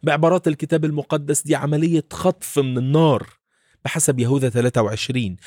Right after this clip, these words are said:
وإنقاذ المنقادين إلى الموت والممدودين للقتل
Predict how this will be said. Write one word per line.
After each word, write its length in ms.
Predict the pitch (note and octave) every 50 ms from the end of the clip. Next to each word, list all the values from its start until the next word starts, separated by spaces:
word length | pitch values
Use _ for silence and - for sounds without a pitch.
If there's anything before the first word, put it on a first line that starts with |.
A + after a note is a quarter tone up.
| - - - -
وإنقاذ 640 | - E3+ - F3 E3+ E3 - - A3+ A#3+ A#3 G3+ G3
المنقادين 800 | G3 F3+ F3 F3 F3 E3 E3 - - E3+ E3 D3 D#3 F#3 G3 F#3+
إلى 240 | E3+ D#3 E3 E3 D#3
الموت 520 | D#3 D#3 D#3 E3+ F#3 F#3+ F#3 E3+ - -
والممدودين 760 | D3+ D3 D3+ D3+ D#3 D3 D#3 D3+ D#3 D#3+ D3 D#3+ F#3 F3+ F3
للقتل 800 | E3 D#3+ D3+ D3+ D3 - _ - G3+ G3+ _ - A#2+ F#2+ C#2+ -